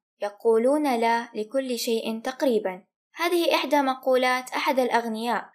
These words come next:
وأنجح المستثمرين في العالم، وارن بافيت. قد يعتبر قول لا تحديًا كبيرًا، سواء كان لعميل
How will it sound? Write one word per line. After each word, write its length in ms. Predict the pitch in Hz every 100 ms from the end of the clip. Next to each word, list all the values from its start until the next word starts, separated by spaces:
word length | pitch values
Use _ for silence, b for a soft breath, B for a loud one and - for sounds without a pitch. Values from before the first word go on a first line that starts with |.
| _
وأنجح 420 | 233 302 302 302
المستثمرين 800 | 285 269 - 247 247 247 254 233
في 120 | 233
العالم، 520 | 311 269 220 190 190 b b b -
وارن 360 | 240 302 320
بافيت. 480 | 240 196 - 190 - - _ _ _ _ _
قد 160 | 294 285
يعتبر 560 | 302 294 339 330 339 339
قول 320 | 294 294 262
لا 200 | 247 247
تحديًا 680 | 247 233 - 226 233 226 226
كبيرًا، 480 | 240 247 320 233 196
سواء 300 | - 202 -
كان 260 | - 208 202
لعميل 680 | 196 196 226 262 269 269